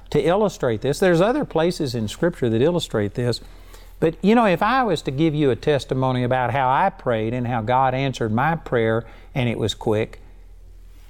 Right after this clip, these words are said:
and stuff, well, then some of you think, "Well, that's you.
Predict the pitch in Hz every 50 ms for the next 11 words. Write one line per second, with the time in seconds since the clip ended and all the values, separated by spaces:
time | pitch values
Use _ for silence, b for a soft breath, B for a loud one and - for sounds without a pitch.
0 | - - 143 139 131 127 120 - - - 143 131 131 139 143 135 127 139 165 165
1 | 147 143 139 147 - - 220 240 220 190 151 143 139 131 131 123 - 151 143 120
2 | 139 131 127 117 131 139 135 123 - - 123 117 117 107 92 87 92